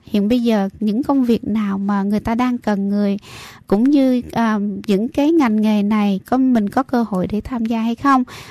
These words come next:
và thí dụ lương thì nó như thế nào nếu mà mình chọn những cái ngành nghề này. Tất cả những cái này quý vị đều có thể tìm ở trong cái quyển sách đó, à,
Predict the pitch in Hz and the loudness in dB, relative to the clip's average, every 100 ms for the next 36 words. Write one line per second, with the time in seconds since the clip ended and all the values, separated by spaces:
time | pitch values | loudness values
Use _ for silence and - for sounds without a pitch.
0 | - 190 233 214 202 - 302 262 202 185 | -10 0 2 2 0 -2 -2 2 2 0
1 | 208 247 285 277 269 220 226 294 262 302 | 0 4 4 4 0 -2 0 2 2 2
2 | 302 254 208 190 - - - 240 330 233 | 2 2 2 -2 -6 -14 2 6 6 4
3 | 202 196 190 185 202 254 277 214 196 202 | 0 0 -2 -2 -4 -2 -2 -2 -2 0
4 | 196 202 190 - - - - 415 - 196 | 0 0 0 -4 -18 -6 -2 -2 0 -2
5 | 202 233 208 302 285 220 196 262 277 214 | 0 -2 -2 -2 0 -2 -2 -2 0 0
6 | 190 220 202 - 277 208 196 247 214 202 | 0 0 0 0 -2 -2 -2 -2 -2 -2
7 | - 208 247 233 269 - 170 226 285 - | -4 -4 -6 -4 -6 -4 -4 -2 -4 -2
8 | - 226 269 381 - - - - 220 | -2 0 -2 -4 -14 -20 -8 0 2